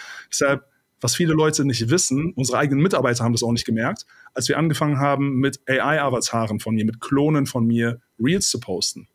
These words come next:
Bis auf den Editor haben die anderen Mitarbeiter das gar nicht gecheckt, dass wir schon mit einem Klon von mir arbeiten, weil die so real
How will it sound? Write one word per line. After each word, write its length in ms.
Bis 160
auf 100
den 200
Editor 440
haben 120
die 80
anderen 160
Mitarbeiter 360
das 120
gar 80
nicht 120
gecheckt, 320
dass 120
wir 80
schon 180
mit 140
einem 80
Klon 260
von 140
mir 180
arbeiten, 400
weil 80
die 80
so 220
real 500